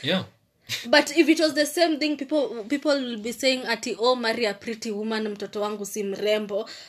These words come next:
Speaker 2: That would have been such hit on, in, on, on, on, on Twitter, on Instagram.
Speaker 1: Yeah, and you know,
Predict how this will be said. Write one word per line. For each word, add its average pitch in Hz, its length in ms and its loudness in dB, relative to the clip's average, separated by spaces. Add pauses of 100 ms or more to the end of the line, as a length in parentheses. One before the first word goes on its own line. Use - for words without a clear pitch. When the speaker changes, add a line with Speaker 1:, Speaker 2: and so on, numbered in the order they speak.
Speaker 2:
That 294 220 6
would 262 160 2
have 220 260 -2
been 214 160 -4
such 262 420 0 (120)
hit 240 240 -6
on, 208 260 -4
in, 214 240 -6
on, 196 160 -2
on, 214 260 -2
on, 202 220 -6
on 202 160 -6
Twitter, 254 320 -2
on 214 240 -2
Instagram. 202 1000 -8 (320)
Speaker 1:
Yeah, 220 200 -2 (160)
and 180 120 2
you 208 60 2
know, 180 300 0